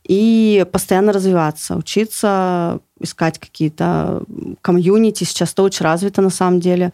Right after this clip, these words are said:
Бизнес-завтраки, встречи. Там очень много людей знакомятся, коллаборируются, в общем-то, становятся клиентами друг друга. Вот. Я начинала совсем в другое время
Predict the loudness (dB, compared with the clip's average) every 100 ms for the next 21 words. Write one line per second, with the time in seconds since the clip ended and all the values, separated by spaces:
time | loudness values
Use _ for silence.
0 | -4 0 2 2 2 0 0 -2 -2 0
1 | 0 2 2 2 0 -6 -10 0 2 2
2 | 0 -2 0 0 0 0 0 0 0 0
3 | -2 0 0 0 -2 0 2 2 0 0
4 | -4 -4 -8 -4 0 0 -2 -2 0 2
5 | 0 -2 -2 -4 -4 -4 -6 -2 0 2
6 | 2 2 2 2 2 2 2 -2 0 2
7 | 2 2 4 4 4 4 4 2 0